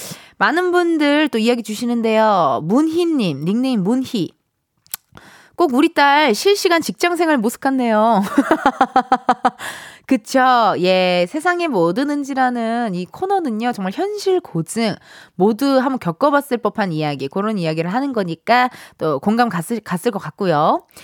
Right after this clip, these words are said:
이혜민님, 혹시 그 치킨 쿠폰, 그거 이미 사용한 거 준 거 아니에요? <laughs> 이런 경험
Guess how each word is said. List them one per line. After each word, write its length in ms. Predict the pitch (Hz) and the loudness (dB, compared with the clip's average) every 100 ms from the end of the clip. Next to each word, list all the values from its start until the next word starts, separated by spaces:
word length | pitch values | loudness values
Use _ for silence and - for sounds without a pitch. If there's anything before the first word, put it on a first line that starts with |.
| - - | -20 -4
이혜민님, 800 | 233 320 359 403 392 370 254 151 _ - - - - | 0 2 2 0 0 0 0 -2 _ -20 -20 -14 -4
혹시 800 | 415 - - 330 320 330 339 226 | -4 -4 -6 2 4 4 2 0
그 100 | - | -4
치킨 320 | 233 - - 403 | -4 -6 -6 -2
쿠폰, 540 | 339 - 214 170 151 | -2 0 2 2 2
그거 220 | - 233 | -2 0
이미 220 | 262 214 269 | 2 2 0
사용한 560 | - 370 427 427 403 | -2 2 2 4 4
거 80 | 359 | 2
준 180 | - 196 | 0 0
거 80 | 233 | 0
아니에요? 720 | 180 165 220 196 185 277 - | 0 2 2 2 4 2 0
<laughs> 1800 | - - - - 311 269 277 - 254 - 269 254 262 - - - - - | -4 0 0 4 4 4 0 2 2 4 2 4 2 0 -12 -18 -20 -14
이런 360 | 240 285 403 392 | -2 2 2 4
경험 440 | 311 277 320 285 | 2 4 2 0